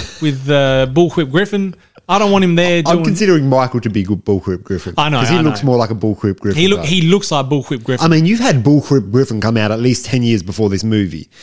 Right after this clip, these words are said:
Speaker 1: and you're telling me you can't make a good movie in nineteen seventy-five?
Speaker 2: I mean, people will tell you this is a good movie.
Speaker 1: But
Speaker 2: And
Speaker 1: I
Speaker 2: I'm
Speaker 1: mean
Speaker 2: here, I'm here telling you that it's a,
Speaker 1: <laughs>
Speaker 2: it's, I mean, I'd
Speaker 1: I
Speaker 2: say
Speaker 1: mean
Speaker 2: mid to b-, below. I'd,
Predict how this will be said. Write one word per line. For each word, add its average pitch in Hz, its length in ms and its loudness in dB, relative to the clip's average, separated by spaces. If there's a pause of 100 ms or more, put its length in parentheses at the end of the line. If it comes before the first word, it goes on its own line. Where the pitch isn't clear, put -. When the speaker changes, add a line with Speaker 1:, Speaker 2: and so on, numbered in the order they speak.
(100)
Speaker 1:
and 123 120 0
you're 127 60 2
telling 131 200 0
me 113 60 0
you 110 100 0
can't 110 220 -2
make 101 160 -2
a - 20 -12
good 101 160 -2
movie 101 240 0
in 98 60 -2
nineteen 95 260 -2
seventy-five? 92 560 -2 (1160)
Speaker 2:
I 160 40 -2
mean, 165 140 0
people 147 220 0
will 127 80 -2
tell 123 120 -2
you 110 120 -2
this 104 160 -10
is 101 60 -12
a 98 40 -14
good 98 180 -12
movie. - 240 -20 (320)
Speaker 1:
But - 140 -4
Speaker 2:
And 143 100 0
Speaker 1:
I 143 40 2
Speaker 2:
I'm 135 80 2
Speaker 1:
mean 139 80 2
Speaker 2:
here, 143 100 -2
I'm 143 140 2
here 139 100 2
telling 123 300 -2
you 113 140 0
that 117 120 -2
it's - 220 -6
a, 113 240 -4 (380)
Speaker 1:
<laughs> - 380 -20
Speaker 2:
it's, 160 200 -4 (360)
I 143 80 -12
mean, 156 360 -2 (240)
I'd 147 80 0
Speaker 1:
I 156 40 4
Speaker 2:
say 170 200 2
Speaker 1:
mean 151 120 2
Speaker 2:
mid 170 260 2
to 165 100 0
b-, 135 560 -10 (120)
below. 123 440 -2 (360)
I'd, 190 300 0